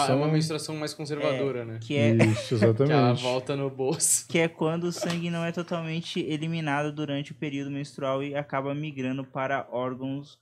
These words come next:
Speaker 3: é, outros órgãos pélvicos.
Speaker 1: Cara, deixa eu lembrar, tô lembrando aqui que eu tô lendo Medicina Macabra lá
Speaker 2: Hum.
Speaker 1: pra, pra trazer coisa aqui pra Vandinha, né? E, cara, tem uma história, a primeira história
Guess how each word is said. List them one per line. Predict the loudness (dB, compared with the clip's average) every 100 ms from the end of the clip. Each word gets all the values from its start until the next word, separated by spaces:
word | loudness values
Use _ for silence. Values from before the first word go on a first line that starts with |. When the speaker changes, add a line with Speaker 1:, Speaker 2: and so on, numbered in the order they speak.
| -8
Speaker 3:
é, | -6 -4
outros | -4 -4 -6 -4
órgãos | -2 -2 -6 -10
pélvicos. | -8 -6 -6 -8 -16 _ -20 -20 _
Speaker 1:
Cara, | 2 4
deixa | 4
eu |
lembrar, | 4 6 6 4
tô | 0 2
lembrando | 4 6 6
aqui | 6 -2 -2
que | 2
eu | 4 2
tô | 0 0
lendo | 0 0
Medicina | 0 -2 -4 -6
Macabra | -6 -4 -2 -2 -2 -2
lá | -2
Speaker 2:
Hum. | -4
Speaker 1:
pra, | -4 -4 -4 -4 -4 -6
pra | -6
trazer | -4 -2 -2
coisa | 0 -2 -2
aqui | -2
pra | 0
Vandinha, | 0 0 2 2 2
né? | 0 -4 -10 -20 -18 -20 _ _ -12
E, |
cara, | 2 4 6
tem | 4
uma | 4
história, | 2 -2 2 6 8 6 2
a |
primeira | 2 6 8 6
história | 4 6 8 8 6